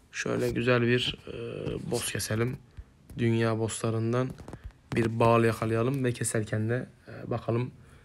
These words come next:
kılıç ustamız ne kadar seri ve aktif, onu da görelim. Diyeceksiniz ki niçin bu kadar update üzerinden yoğunlaşıyorsun? Biliyorsunuz ki mobil oyunlarda siz değerli kardeşlerim,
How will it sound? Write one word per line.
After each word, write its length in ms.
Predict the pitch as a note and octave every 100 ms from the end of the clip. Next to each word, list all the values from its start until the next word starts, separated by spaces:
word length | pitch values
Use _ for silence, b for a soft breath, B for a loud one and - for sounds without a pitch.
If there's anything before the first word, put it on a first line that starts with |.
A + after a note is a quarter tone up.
| b - -
kılıç 260 | A#2+ A#2+
ustamız 560 | - - A#2 B2 - -
ne 120 | A#2+ A2+
kadar 240 | A#2 A#2
seri 380 | - - A2+ A#2
ve 100 | A2+
aktif, 440 | G#2+ - B2 - - b b b -
onu 140 | A#2
da 60 | A#2
görelim. 460 | A2+ A2+ A2+ D3+ D3+ - - - - b b b b b b b b b b b -
Diyeceksiniz 480 | D3 E3+ D#3 F#3 F3+
ki 120 | F#3
niçin 280 | F#3+ F#3+ C#3
bu 100 | B2
kadar 160 | A#2 A#2+
update 420 | A#2+ - A#2+ A2+
üzerinden 400 | A#2+ A#2 A#2 A#2
yoğunlaşıyorsun? 880 | A#2+ A#2+ A#2+ A#2 G#2+ B2 - F3+ -
Biliyorsunuz 500 | F3+ F#3 D#3 D#3+ D#3
ki 80 | D#3
mobil 240 | D#3 D#3
oyunlarda 640 | D#3 D3 C3+ C3 D#3 E3+ - - - - -
siz 220 | - C3+
değerli 260 | C3+ B2+ B2+
kardeşlerim, 680 | B2+ A#2+ A#2+ - B2+ C#3+